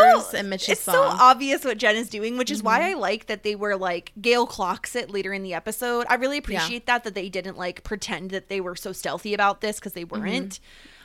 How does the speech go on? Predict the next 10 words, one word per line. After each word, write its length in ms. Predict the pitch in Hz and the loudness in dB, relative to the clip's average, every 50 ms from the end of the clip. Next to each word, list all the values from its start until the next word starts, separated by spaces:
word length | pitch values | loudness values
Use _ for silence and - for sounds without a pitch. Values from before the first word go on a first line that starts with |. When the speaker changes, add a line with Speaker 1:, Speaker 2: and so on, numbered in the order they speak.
| - _ _ | -20 _ _
Speaker 1:
Um, 360 | 220 220 214 214 214 214 208 | -2 0 0 0 0 0 2
Speaker 2:
So 80 | 277 247 | 2 2
this 200 | 226 262 254 - | 2 2 0 0
was 140 | 269 262 254 | -2 -4 0
their 160 | - 233 208 | 0 0 2
wedding 320 | 196 190 175 175 175 180 | 2 2 2 2 0 -2
song. 260 | 170 - 180 175 175 - | -2 0 0 0 2 2
I 80 | - 240 | 2 2
won-, 420 | 254 202 226 220 233 247 240 - - _ _ _ _ | 2 2 0 -2 -2 -4 -6 -8 -14 _ _ _ _
um, 540 | - 196 202 202 196 196 196 190 196 190 | 0 0 0 0 0 -2 -4 -6 -8 -10